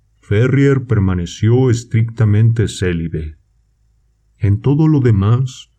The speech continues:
siguió el credo de la joven comunidad,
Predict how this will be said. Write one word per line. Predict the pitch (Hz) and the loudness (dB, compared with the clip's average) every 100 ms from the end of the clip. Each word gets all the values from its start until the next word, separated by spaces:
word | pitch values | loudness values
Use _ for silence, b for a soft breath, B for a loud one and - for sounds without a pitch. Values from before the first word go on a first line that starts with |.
| _ _ - | _ _ -18
siguió | - 98 95 107 127 | -6 -4 0 0 2
el | 113 | 0
credo | 117 117 117 123 | 0 0 2 2
de | 110 90 | 2 0
la | 87 | -4
joven | - 120 123 120 | 0 2 4 2
comunidad, | 117 101 95 87 87 80 | 2 0 -2 -4 -6 -10